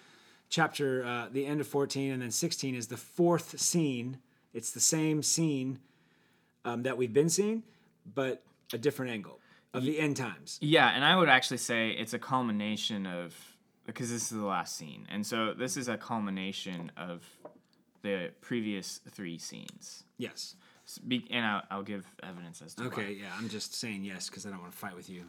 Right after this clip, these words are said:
Speaker 1: in front of the kids.
Speaker 2: <sighs> Okay, so we have,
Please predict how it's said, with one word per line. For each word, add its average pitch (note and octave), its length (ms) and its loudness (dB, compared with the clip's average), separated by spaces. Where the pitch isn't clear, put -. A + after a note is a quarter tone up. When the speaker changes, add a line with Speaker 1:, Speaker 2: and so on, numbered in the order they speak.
Speaker 1:
in G#2+ 80 -12
front C#3 220 -4
of A#2+ 60 -10
the G2+ 140 -12
kids. F#2 360 -6
Speaker 2:
<sighs> - 380 -16
Okay, - 220 0
so D3 500 12
we C3+ 440 6
have, B2+ 680 6